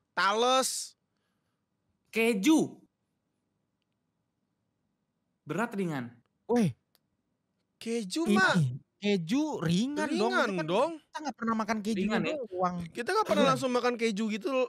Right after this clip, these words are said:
Speaker 1: langsung loh.
Speaker 3: Nih, guys, gue nyari. Ada
Speaker 2: Hmm.
Speaker 3: satu negara, makanan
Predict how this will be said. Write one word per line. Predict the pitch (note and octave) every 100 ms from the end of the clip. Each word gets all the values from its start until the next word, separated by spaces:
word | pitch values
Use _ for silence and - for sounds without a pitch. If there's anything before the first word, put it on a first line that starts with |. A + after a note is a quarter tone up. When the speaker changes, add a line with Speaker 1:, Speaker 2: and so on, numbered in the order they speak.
| G2
Speaker 1:
langsung | C#4 D#4 E4+ A#3+
loh. | D#3 F3+ _ _ _ _ _ _ -
Speaker 3:
Nih, | F3 C3+ - _
guys, | - C#3+ B2+
gue | C3 D3+
nyari. | D#3 C#3+ C#3+ C#3 - _ _ _ _ _
Ada | - C3+ D3
Speaker 2:
Hmm. | D#3
Speaker 3:
satu | D3
negara, | C#3+ C3+ B2 A2+ B2 - _ _ _ _ _
makanan | - B2 C3+ C3+